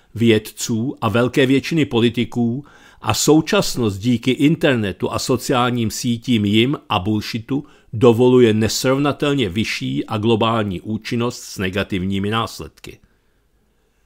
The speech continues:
Připomínám, vzpomenout si na původ slova, který je spojený s požadavky britských důstojníků k vojákům,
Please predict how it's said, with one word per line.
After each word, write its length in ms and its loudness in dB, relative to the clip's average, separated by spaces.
Připomínám, 1080 4
vzpomenout 680 2
si 120 0
na 120 0
původ 560 0
slova, 480 0
který 440 0
je 100 2
spojený 640 2
s 80 -10
požadavky 640 0
britských 520 -2
důstojníků 840 -2
k 100 -16
vojákům, 840 -2